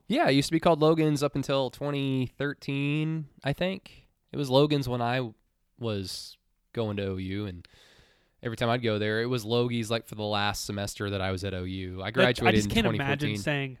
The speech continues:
Speaker 2: "Man, hey, let's go to Logan's tonight."
Speaker 1: Yeah, I guess
Speaker 2: Logies has a, it rolls off the tongue better.
Speaker 1: Yeah, I, they lost that, or they got a cease and desist from Logan's Steakhouse. There's that one over by Target on Robinson and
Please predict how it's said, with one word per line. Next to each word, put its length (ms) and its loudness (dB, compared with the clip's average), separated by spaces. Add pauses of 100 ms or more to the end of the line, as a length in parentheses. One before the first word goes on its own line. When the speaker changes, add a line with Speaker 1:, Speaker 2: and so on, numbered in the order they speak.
Speaker 2:
"Man, 300 -2
hey, 180 0
let's 180 0
go 80 8
to 80 6
Logan's 480 6
tonight." 320 -12 (800)
Speaker 1:
Yeah, 280 8
I 100 8
guess 160 12
Speaker 2:
Logies 160 10
has 200 4
a, 80 -2 (260)
it 200 6
rolls 220 10
off 180 4
the 80 -4
tongue 300 -8
better. 280 -14 (400)
Speaker 1:
Yeah, 300 0
I, 280 4 (800)
they 140 4
lost 300 4
that, 260 4 (240)
or 160 2
they 160 2
got 180 2
a 60 -2
cease 220 -2
and 80 -2
desist 360 0
from 140 -2
Logan's 440 -2
Steakhouse. 760 -4
There's 200 -4
that 160 -2
one 160 0
over 160 0
by 120 0
Target 400 0
on 320 -2 (200)
Robinson 560 -2
and 300 -6